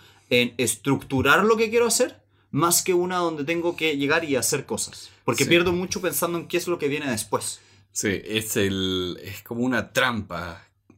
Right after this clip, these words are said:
Speaker 2: de la necesidad de hacer algo. Y de hecho lo veíamos cuando veíamos cosas de productividad, de que la gente se sentía productiva cuando estaba trabajando,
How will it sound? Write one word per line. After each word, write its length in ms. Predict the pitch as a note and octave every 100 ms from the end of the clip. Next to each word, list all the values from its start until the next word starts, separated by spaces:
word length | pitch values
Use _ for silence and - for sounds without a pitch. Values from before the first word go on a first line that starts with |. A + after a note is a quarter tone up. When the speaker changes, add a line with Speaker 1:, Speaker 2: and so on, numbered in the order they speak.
| - - - _
Speaker 2:
de 680 | G2 F2 E2+ E2+ E2 - _ _ _
la 180 | G#2 G#2
necesidad 600 | G#2 - G#2 - G#2+ A#2+
de 120 | C3+
hacer 280 | C3+ A#2+ G#2+
algo. 520 | A#2+ D3 E3+ G#3+ C4+ - _ _ _ _ _ _ _ _ -
Y 100 | A2+
de 80 |
hecho 200 | B2 D3+
lo 280 | C3+ A2 A2
veíamos 300 | A2 A#2+ C#3
cuando 180 | C#3+ B2+
veíamos 180 | B2 B2
cosas 180 | - B2
de 100 | A#2
productividad, 400 | A2 A2 C3+ G#2
de 80 |
que 100 | F#2+
la 80 | F#2+
gente 400 | - A2 B2 C3
se 160 | - A#2
sentía 840 | G#2+ F#2+ F#2 - D3 F#3+ A#3+ - - _ _ _ _
productiva 680 | A2+ A2+ A2 A2 - D#3+ E3+
cuando 180 | C#3+ A2+
estaba 340 | A#2 C3 C3+
trabajando, 840 | B2 A2+ G#2 F#3 D#3+ A#2 D#3 -